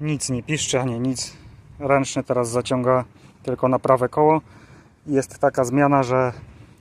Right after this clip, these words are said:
wcześniej po odpaleniu i wrzuceniu na desam spuszczał ręczny, a teraz trzeba go ręcznie spuścić, bo już widzi jakiś błąd w tym zacisku i sam go nie spuści. Ale normalnie można jeździć.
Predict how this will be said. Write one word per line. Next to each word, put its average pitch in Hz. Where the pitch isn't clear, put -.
wcześniej 135
po 135
odpaleniu 139
i 135
wrzuceniu 127
na 131
desam 131
spuszczał 120
ręczny, 123
a 143
teraz 127
trzeba 123
go 120
ręcznie 123
spuścić, 131
bo 123
już 120
widzi 123
jakiś 120
błąd 123
w -
tym 120
zacisku 131
i 127
sam 127
go 120
nie 120
spuści. 110
Ale 180
normalnie 113
można 107
jeździć. -